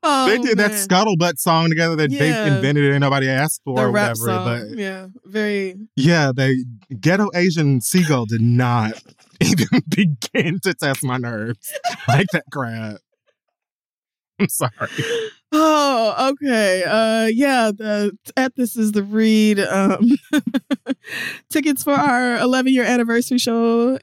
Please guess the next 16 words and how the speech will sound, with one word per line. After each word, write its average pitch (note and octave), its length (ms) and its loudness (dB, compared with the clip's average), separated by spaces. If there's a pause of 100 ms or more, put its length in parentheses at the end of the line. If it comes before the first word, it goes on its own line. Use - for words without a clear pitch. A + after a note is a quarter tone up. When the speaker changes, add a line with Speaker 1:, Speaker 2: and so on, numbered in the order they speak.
Speaker 1:
uh, F#3 300 2
on F#3+ 100 2
February A3+ 500 0
fourth C#4 580 -2
are G#3 100 2
available G3 440 -4
over G3 280 -4
at F#3 240 -2
ticketmaster G3 640 -8
dot - 220 -10
com. C#4+ 300 0
If B3+ 120 0
you G3+ 60 4
already F3 180 -2
have G3+ 240 -4
yours, A3+ 320 2